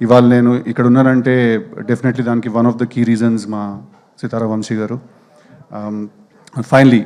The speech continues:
జాక్. Um, టిల్లు స్క్వేర్ చేసిన తర్వాత ఎలాంటి సినిమా చేయాలి, ఎలాంటి సినిమా చేస్తే కరెక్ట్,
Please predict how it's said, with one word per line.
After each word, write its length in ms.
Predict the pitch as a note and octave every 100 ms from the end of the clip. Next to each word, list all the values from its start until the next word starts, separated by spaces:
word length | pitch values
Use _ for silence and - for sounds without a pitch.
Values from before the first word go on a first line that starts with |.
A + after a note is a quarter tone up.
| -
జాక్. 320 | - A#2 - - _ _ _ _ _ _ -
Um, 520 | B2+ C3+ C#3 C3+ C3+ - - - _ - - _ -
టిల్లు 200 | D#3+ F#3+
స్క్వేర్ 400 | F#3+ F#3+ F#3+ F#3+
చేసిన 260 | F3 F3+ E3+
తర్వాత 380 | D#3+ D#3+ D#3
ఎలాంటి 440 | F3 D#3 C#3+ D#3+ D#3+
సినిమా 240 | E3 D#3+
చేయాలి, 640 | D3+ D3+ D3+ D3+ D#3+ E3 C3+
ఎలాంటి 380 | B2+ D3+ D3+ D3
సినిమా 340 | D3+ D3 D3+ D3
చేస్తే 220 | C#3+ C#3+
కరెక్ట్, 460 | C3+ C3 B2 C#3+